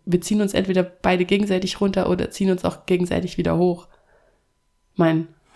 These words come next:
wir sind halt zusammen, das ist, <laughs> glaub ich, zwangsläufig so. <laughs> Aber wir kriegen es ganz gut hin, dass wir uns beide runterziehen und auch wieder hochziehen.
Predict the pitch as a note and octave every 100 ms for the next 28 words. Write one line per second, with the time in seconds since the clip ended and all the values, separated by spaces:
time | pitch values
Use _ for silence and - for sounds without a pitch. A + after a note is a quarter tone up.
0 | - - E3 F3 F3 E3+ D#3+ D#3+ D#3+ F3+
1 | F3+ F3+ - - - - - E3+ F3+ G3
2 | - - - - - - - - G3 G3+
3 | G3+ F#3 F#3+ F#3+ - G3 A#3+ A#3+ C4 -
4 | D4+ - - _ - - - - - G#3+
5 | G#3 G#3 G#3 G#3+ - G3 F#3+ F#3 G#3 G#3+
6 | F#3 F#3 F3 - E3+ E3 F3+ F3+ E3 F3
7 | E3+ E3 E3 D#3+ E3 E3+ - F3